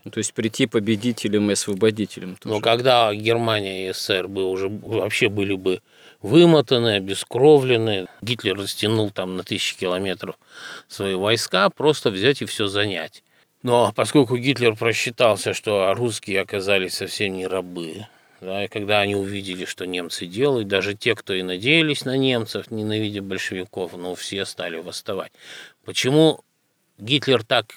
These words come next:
Speaker 2: быстро и хорошо первые полгода воевал? Но тут опять главная причина — это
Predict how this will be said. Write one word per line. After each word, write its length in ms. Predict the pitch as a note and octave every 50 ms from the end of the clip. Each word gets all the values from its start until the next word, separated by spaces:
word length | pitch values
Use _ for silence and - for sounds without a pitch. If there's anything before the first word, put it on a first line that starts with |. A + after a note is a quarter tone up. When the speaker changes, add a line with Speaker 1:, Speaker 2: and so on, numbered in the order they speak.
| - -
Speaker 2:
быстро 500 | G#2 A2+ A#2+ C#3 D3 B2+ - - A#2+ A#2
и 60 | G#2+
хорошо 520 | - - A2+ A2 A2+ - - - B2 A2 G#2+
первые 360 | - B2+ A#2 A2 A2+ G#2+ G#2+
полгода 480 | G#2 - A2+ G#2+ G#2+ A2 A#2+ A#2 G#2 A2
воевал? 600 | A2 A2+ A2 A#2 B2 C3+ D#3+ F3+ G3 G3 F#3 - _ _ _ _ _ _ _ _ _ _ _ -
Но 120 | A2+ G2
тут 240 | - D#3+ F3 E3+ -
опять 520 | - A#2+ A#2 - C3+ C#3+ D3+ D#3 - - - - - _ _ -
главная 520 | G#2 F#2+ G2+ A#2+ C3+ C#3+ C3+ C3 A#2+ A2
причина — 760 | G2 - G#2 G2 E2+ - - C3 C3 B2+ A#2+ A2+ A2 G2+ F2 E2+
это 480 | G2 G2+ G#2 - A2 G2+ G2 G2 F#2+